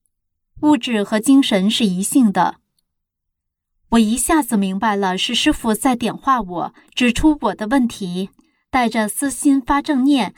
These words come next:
打不出纯净的功能。如果能做到无私无我，站在为他的基点上发正念，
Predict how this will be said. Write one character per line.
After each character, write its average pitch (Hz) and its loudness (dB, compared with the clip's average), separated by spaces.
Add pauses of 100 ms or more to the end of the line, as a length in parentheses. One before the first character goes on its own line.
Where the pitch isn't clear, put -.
(140)
打 233 0
不 285 -4
出 311 2
纯 - 2
净 233 2
的 196 0
功 247 0
能。 180 -2 (360)
如 254 -2
果 240 0
能 214 2
做 240 0
到 214 2
无 202 -4
私 294 -2
无 233 -2
我， 190 0 (240)
站 285 0
在 240 0
为 269 0
他 302 0
的 294 -2
基 226 -2
点 202 -2
上 202 -2
发 240 -2
正 240 2
念， 254 2